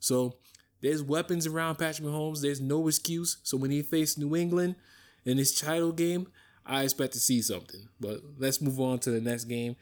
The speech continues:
the Rams versus Cowboys. That happened Saturday night. I was pleasantly surprised by this game. I was not expecting the reversal in roles in this game 'cause the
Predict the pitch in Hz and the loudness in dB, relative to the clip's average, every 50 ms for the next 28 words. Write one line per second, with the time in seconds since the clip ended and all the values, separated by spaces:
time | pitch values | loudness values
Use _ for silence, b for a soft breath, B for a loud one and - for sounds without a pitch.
0 | b b b b 120 110 107 117 123 127 131 127 123 123 127 117 - 120 - - | b b b b -4 -2 0 2 2 2 2 0 0 -2 -4 -4 -4 -6 -4 -2
1 | 131 127 131 127 127 131 127 127 127 127 - b b b b - 120 120 127 123 | -2 0 0 0 0 0 0 0 0 -2 -4 b b b b -4 -2 -2 -2 -4
2 | 123 - 123 120 - - 131 131 127 127 127 123 127 123 127 131 131 131 135 135 | -2 -2 0 0 2 2 2 2 2 2 2 2 2 2 2 2 0 0 0 -2
3 | B B B B 147 156 175 175 170 165 160 156 147 - - _ _ _ - - | B B B B 0 2 4 6 6 6 6 4 0 -2 -6 _ _ _ -12 -2
4 | - 151 156 175 185 185 170 165 151 147 139 131 - 131 117 - 135 127 123 123 | -2 0 2 2 2 2 0 0 2 2 4 4 4 2 2 0 0 0 0 0
5 | 117 120 110 117 120 113 104 101 101 95 90 92 92 B B B B B B B | 0 0 2 2 2 0 0 -4 -6 -6 -6 -6 -10 B B B B B B B
6 | 117 131 139 135 135 123 127 131 131 135 131 123 - - 135 127 - 127 120 120 | 0 0 2 4 4 2 2 2 2 2 2 0 0 0 0 -2 -2 -4 -2 0
7 | 113 110 110 107 107 110 110 101 107 113 110 127 123 - - 131 127 123 113 110 | 0 2 2 0 -2 -2 -4 -2 0 0 2 4 4 4 4 4 4 2 2 0
8 | 107 107 117 120 127 127 127 127 120 131 127 127 123 120 127 127 127 127 127 - | -2 0 2 2 4 4 2 2 2 0 0 -2 -2 0 -2 -2 0 -2 -2 -2
9 | - 120 110 110 110 110 107 107 | -2 -4 -4 -2 -2 -2 -2 -2